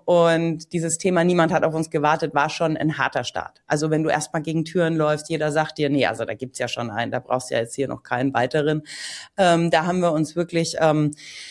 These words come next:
hart durchkämpfen müssen. Und dann muss man wissen, dass wir im Februar zweitausendzwanzig unsere Homepage gele-, äh, gelauncht haben, mit großem Pressetamtam online gegangen sind.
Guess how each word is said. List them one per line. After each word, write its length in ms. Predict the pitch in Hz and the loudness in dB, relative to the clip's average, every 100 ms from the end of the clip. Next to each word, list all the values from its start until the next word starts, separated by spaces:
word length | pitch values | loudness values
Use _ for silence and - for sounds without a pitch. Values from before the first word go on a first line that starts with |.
| - - | -18 -2
hart 320 | 196 175 - | 0 0 2
durchkämpfen 640 | 190 202 - 190 185 185 | 2 2 2 2 2 0
müssen. 440 | 180 185 196 180 180 | 0 0 0 0 0
Und 640 | - 165 160 160 151 - | 2 4 4 2 0 0
dann 300 | 160 160 170 | 2 2 0
muss 200 | 160 160 | 0 0
man 160 | 165 156 | 2 2
wissen, 280 | 165 170 151 | 0 0 0
dass 240 | 151 - | 0 -2
wir 320 | 165 156 147 | 2 2 2
im 320 | 156 151 147 | 2 4 2
Februar 880 | 147 - 170 170 160 165 151 147 143 | 0 0 2 2 2 4 4 4 2
zweitausendzwanzig 2000 | 143 - 151 151 - 139 143 143 - 139 139 135 - - - - 156 143 180 160 147 | -2 -6 -4 -4 -4 -4 -2 -4 -2 -2 -2 -2 -4 -6 -4 -4 0 0 0 -2 -2
unsere 240 | 147 147 | -2 2
Homepage 400 | 165 196 196 180 | 2 2 0 -2
gele-, 520 | - 160 160 175 170 - | -2 -2 0 0 0 0
äh, 120 | 156 | 0
gelauncht 640 | 160 160 156 151 156 - | 0 2 2 2 -2 -6
haben, 160 | 143 147 | -4 -4
mit 140 | 139 | -6
großem 360 | - 151 160 151 | -4 -2 -2 -2
Pressetamtam 800 | 165 160 160 160 156 - 156 | -2 -2 -4 -4 -6 -4 -4
online 320 | 143 165 160 156 | -2 -2 0 -2
gegangen 520 | 147 147 143 151 143 | -2 -2 0 0 0
sind. 300 | 147 147 | -2 -2